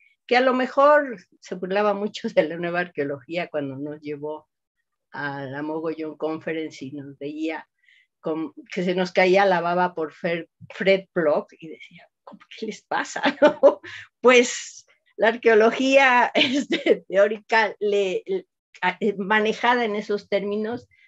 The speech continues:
le causaba muchos problemas porque decía, "Tienes que construir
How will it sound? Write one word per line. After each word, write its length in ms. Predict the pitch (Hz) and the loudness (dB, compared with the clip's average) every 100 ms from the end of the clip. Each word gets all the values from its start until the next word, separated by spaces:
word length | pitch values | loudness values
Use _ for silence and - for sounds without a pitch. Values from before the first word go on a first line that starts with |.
| _ | _
le 200 | 175 190 | -2 -2
causaba 420 | 185 196 190 240 226 | 2 2 4 4 4
muchos 320 | 220 220 247 | 0 -4 -4
problemas 680 | 220 185 180 196 202 277 - _ _ _ | -2 -2 -2 -4 -4 -6 -8 _ _ _
porque 180 | 196 220 | 2 4
decía, 340 | 220 262 254 | 4 4 2
"Tienes 320 | 247 262 285 | 0 0 0
que 180 | - 254 | -2 -6
construir 920 | - 208 196 - 202 196 208 254 277 | -2 -4 -4 -6 -4 -2 0 -2 -2